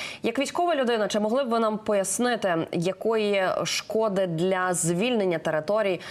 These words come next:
наробили вороги? Або, як зараз вже інколи кажуть,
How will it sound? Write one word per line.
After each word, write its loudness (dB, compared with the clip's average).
наробили 2
вороги? 0
Або, 0
як 0
зараз 0
вже 0
інколи 0
кажуть, -2